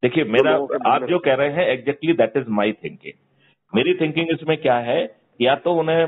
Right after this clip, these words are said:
Speaker 1: बाहर से डी कंपनीज और India breaking फोर्सेस से पैसा मिल रहा है, that's why they are complying with their order, this is number one।
Speaker 2: है ना?
Speaker 1: Number
Speaker 2: आप गौर
Speaker 1: टू,
Speaker 2: करिए, जिसके, जिसके पास नहीं है ये सब,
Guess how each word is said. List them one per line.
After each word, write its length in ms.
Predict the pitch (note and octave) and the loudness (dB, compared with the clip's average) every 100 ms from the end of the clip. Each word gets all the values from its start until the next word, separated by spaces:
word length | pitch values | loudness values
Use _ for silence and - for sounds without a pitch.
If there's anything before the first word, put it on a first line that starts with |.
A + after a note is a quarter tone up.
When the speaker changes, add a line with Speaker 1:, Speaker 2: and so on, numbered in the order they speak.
| A2+ | 0
Speaker 1:
बाहर 280 | G2+ A#2+ B2+ | 0 0 0
से 220 | D3+ D3+ | -2 -2
डी 180 | A#2+ C3 | -2 0
कंपनीज 580 | C3+ B2+ C3+ D3 D3 | 0 0 -2 0 2
और 160 | C3+ C3 | 2 2
India 280 | A#2+ B2+ C3 | 2 2 2
breaking 360 | B2 A#2 C3+ | 0 -4 -4
फोर्सेस 320 | B2+ A2 A2 A#2+ | -4 -6 -6 -2
से 140 | C3+ | -2
पैसा 320 | C3+ G#2 C3 | 0 0 0
मिल 140 | B2+ A#2+ | 0 2
रहा 240 | A#2+ B2 | 4 4
है, 180 | C#3 D#3+ | 2 0
that's 220 | A#2 A#2 | 0 2
why 200 | B2 B2+ | 2 2
they 160 | A#2+ A2+ | 2 2
are 120 | A#2+ | 2
complying 600 | A#2+ A2+ - A#2+ C3+ C3 | 2 -2 2 0 0 -2
with 140 | B2 G2+ | -2 0
their 180 | G#2+ | 0
order, 300 | F2 F2 E2 | 0 -4 -2
this 180 | G2 G2 | 0 0
is 80 | A2 | 0
number 160 | G#2 F2+ | 0 -2
one। 300 | E2 - _ _ _ _ - - | -4 -6 _ _ _ _ -20 -16
Speaker 2:
है 80 | - | -4
ना? 120 | F3+ | -2
Speaker 1:
Number 200 | C#3+ E3 | 0 0
Speaker 2:
आप 60 | F#3 | 0
गौर 220 | - G3 | 2 4
Speaker 1:
टू, 60 | G#3 | 4
Speaker 2:
करिए, 340 | D3+ D#3+ A3 | 2 2 0
जिसके, 480 | - D#3+ E3 - - - C#3+ | -2 -6 -8 -6 -8 -10 -16
जिसके 320 | C#3 D#3 - | -12 -8 -6
पास 240 | G#3+ G#3+ F#3+ | -2 -4 -4
नहीं 320 | D3+ C#3 F#3 A3 | -8 -8 -6 -6
है 220 | G3 F3 | -6 -4
ये 80 | D3+ | -6
सब, 260 | - C3+ | -8 -10